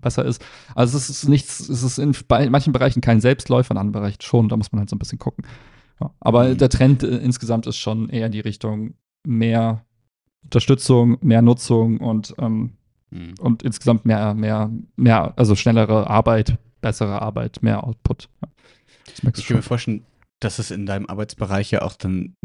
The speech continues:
Speaker 2: vielleicht ist er, korrigier mich, falls das Quatsch ist, ähm, dass halt immer ganz gut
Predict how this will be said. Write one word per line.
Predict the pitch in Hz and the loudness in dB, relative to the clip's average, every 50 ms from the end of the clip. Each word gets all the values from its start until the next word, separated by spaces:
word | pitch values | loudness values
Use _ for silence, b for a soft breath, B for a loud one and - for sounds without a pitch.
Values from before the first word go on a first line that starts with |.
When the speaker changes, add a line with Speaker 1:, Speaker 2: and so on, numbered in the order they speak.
| 135 143 | -12 -12
Speaker 2:
vielleicht | - - - 101 101 104 - - | -10 -6 -4 -4 -4 -4 -6 -10
ist | - - | -8 -6
er, | 104 92 - - - _ _ _ - | -6 -6 -6 -8 -16 _ _ _ -14
korrigier | - 101 90 92 98 | -10 -6 -4 -2 -2
mich, | 92 92 - | -2 -2 -2
falls | - 87 - | -4 -6 -6
das | 90 - | -8 -8
Quatsch | - - 92 - - | -8 -8 -6 -6 -6
ist, | - - - B B B B B B B - | -10 -10 -12 B B B B B B B -4
ähm, | 95 87 85 87 90 - _ _ _ _ - | -4 -4 -4 -6 -8 -10 _ _ _ _ -6
dass | 110 - - | -6 -2 0
halt | 110 104 - | -2 -2 -2
immer | - 107 110 107 | 0 0 0 0
ganz | - - 101 - - | 0 0 -2 -4 -6
gut | - - 110 110 110 - - - | -6 -4 -4 -4 -4 -6 -10 -20